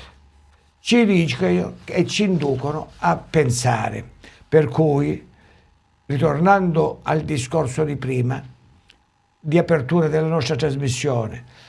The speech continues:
autonomia differenziata, si parla di balletto della grande ipocrisi-, ipocrisia, dice Vito Pierrucci. Siamo partiti da questo presupposto. Pensiamo che anche noi abbiamo fatto confusione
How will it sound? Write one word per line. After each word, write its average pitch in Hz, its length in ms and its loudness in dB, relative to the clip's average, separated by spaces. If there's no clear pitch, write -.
autonomia 160 480 4
differenziata, 139 1080 0
si - 220 0
parla 160 280 4
di 214 120 2
balletto 180 880 0
della 165 320 2
grande 147 300 -2
ipocrisi-, 180 560 -4
ipocrisia, 160 840 -4
dice 135 340 -6
Vito 127 220 -4
Pierrucci. 117 540 -6
Siamo 170 420 0
partiti 160 460 0
da 147 120 -2
questo 139 320 -4
presupposto. 117 760 -6
Pensiamo 247 380 6
che 214 120 6
anche 214 260 6
noi 151 380 2
abbiamo 196 340 4
fatto 165 480 4
confusione 175 1300 4